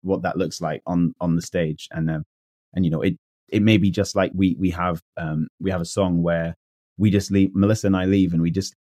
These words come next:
um, usually I, I use, I use Ableton to trigger all of the samples and all of the effects, and, um, and, and I'm doing that with all the different parts. So I can kind of remix it. I can drop the drums out. I can drop the bass out. I can add it, and I can repeat bits. So they're all separate,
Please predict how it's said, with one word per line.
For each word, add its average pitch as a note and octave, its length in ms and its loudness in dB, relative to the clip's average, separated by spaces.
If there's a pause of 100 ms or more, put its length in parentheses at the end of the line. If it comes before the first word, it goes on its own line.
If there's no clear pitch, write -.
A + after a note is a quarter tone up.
(160)
um, D#2+ 340 -2
usually G2 380 0
I, F2+ 180 0
I G2+ 80 0
use, F#2 400 2
I D#2 80 -2
use F#2 200 0
Ableton E2+ 440 -2
to - 60 -14
trigger E2+ 380 -4
all E2 140 0
of E2 160 -4
the D#2+ 260 -2
samples E2 520 -6
and E2 80 -2
all D#2 120 -4
of D#2 140 -10
the D#2+ 60 -6
effects, - 440 -12
and, D2+ 120 -6 (480)
um, D2+ 300 -4 (380)
and, D#2 240 -2 (540)
and E2 320 -2
I'm E2+ 240 -2
doing F#2 320 2
that D#2 180 -6
with E2+ 160 -4
all F2+ 120 0
the E2 80 -4
different - 280 -10
parts. E2 280 -4
So F#2 100 0
I E2+ 60 0
can F#2+ 160 0
kind G2 160 2
of G#2 60 2
remix G#2+ 360 4
it. G2+ 80 4
I D#2 80 0
can E2+ 160 0
drop A#2 220 0
the F#2+ 80 -2
drums F#2+ 320 2
out. F#2 140 2
I F2+ 60 -4
can F2+ 120 -2
drop A2 220 0
the F#2 80 -2
bass F2+ 320 -2
out. F#2 160 2
I D#2+ 80 -6
can G2 160 0
add G2+ 160 4
it, - 100 2
and F2+ 100 0
I F2 60 -2
can F2 160 -6
repeat F#2 360 -2
bits. - 260 -2
So E2+ 100 -2
they're F2+ 160 0
all F#2+ 160 2
separate, - 460 -6